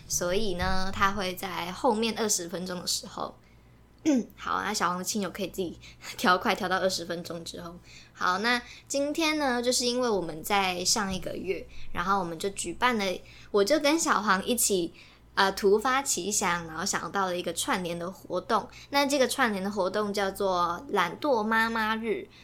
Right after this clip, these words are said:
那你的妈妈不是你的妈妈，她是谁呢？那，呃，主旨是为了说，就是要，呃，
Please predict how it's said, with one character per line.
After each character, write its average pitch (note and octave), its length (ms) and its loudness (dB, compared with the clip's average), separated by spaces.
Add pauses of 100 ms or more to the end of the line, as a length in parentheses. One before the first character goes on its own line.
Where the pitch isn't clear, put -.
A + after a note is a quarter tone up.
那 G3 180 -2
你 E3+ 160 -6
的 D#3+ 100 -8
妈 A3+ 160 4
妈 B3+ 160 2
不 G3+ 100 -4
是 A#3 140 0
你 F#3 100 -2
的 D#3 80 -6
妈 G#3 200 2
妈， A3+ 340 0
她 A3 300 2
是 G#3+ 500 2
谁 E3 460 0
呢？ G3 360 -4 (260)
那， A#3 280 2 (280)
呃， G3 200 4
主 A3+ 260 0
旨 A#3 220 0
是 A#3 240 4
为 A#3 300 4
了 F3 180 -2
说， F#3 300 -2
就 F#3+ 120 -6
是 G3 260 0
要， F#3 360 0 (280)
呃， E3 380 -2